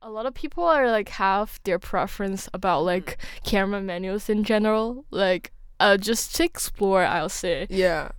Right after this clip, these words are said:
Speaker 1: Yeah.
Speaker 2: So that's why I think, like,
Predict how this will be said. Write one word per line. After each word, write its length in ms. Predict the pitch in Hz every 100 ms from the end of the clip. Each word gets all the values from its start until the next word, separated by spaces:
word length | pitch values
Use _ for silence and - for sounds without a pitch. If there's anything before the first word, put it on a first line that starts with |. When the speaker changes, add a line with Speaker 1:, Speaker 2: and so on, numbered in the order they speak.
| -
Speaker 1:
Yeah. 220 | - - - - -
Speaker 2:
So 240 | - 196 -
that's 200 | 226 254 -
why 460 | 214 190 190 190
I 60 | 185
think, 280 | - 180 180
like, 300 | 170 -